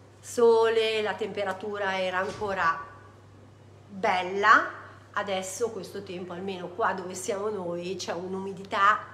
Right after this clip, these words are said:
incredibile. Cosa potrebbe succedere? Il tuo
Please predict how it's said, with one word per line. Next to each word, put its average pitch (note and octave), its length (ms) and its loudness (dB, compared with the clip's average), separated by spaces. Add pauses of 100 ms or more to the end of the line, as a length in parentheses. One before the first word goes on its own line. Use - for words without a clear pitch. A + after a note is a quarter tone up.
(120)
incredibile. F#3 1300 -10
Cosa E4+ 260 -2
potrebbe F#4 520 -10
succedere? - 1200 -10 (760)
Il G3+ 160 -12
tuo A3+ 220 -4